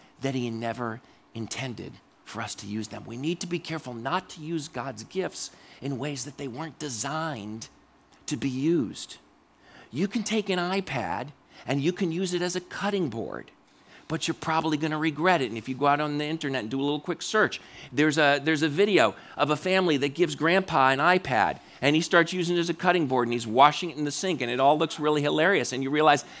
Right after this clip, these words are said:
that's not what it was intended to be used for. You can use a butter knife to open a paint can. You're gonna break the butter knife and you're gonna get paint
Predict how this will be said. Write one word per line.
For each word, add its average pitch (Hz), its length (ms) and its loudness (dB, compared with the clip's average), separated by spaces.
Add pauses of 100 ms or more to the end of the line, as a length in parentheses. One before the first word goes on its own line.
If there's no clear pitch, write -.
(100)
that's 165 280 4
not 175 400 6 (160)
what 139 200 6
it 160 120 0
was 151 240 0 (160)
intended 135 580 -2 (400)
to 175 100 -2
be 151 120 0
used 196 320 0
for. 104 260 2 (160)
You 151 180 2
can 190 220 4
use 208 300 2
a 220 40 6
butter 202 380 6
knife 151 580 -2 (440)
to 151 60 2
open 170 320 6
a - 20 2
paint 202 400 0
can. 127 400 0 (240)
You're 131 140 4
gonna 139 160 4
break 123 420 2
the 214 80 2
butter 214 340 6
knife 160 340 2
and 165 120 2
you're 160 80 2
gonna 170 160 2
get 185 240 0
paint 180 340 -2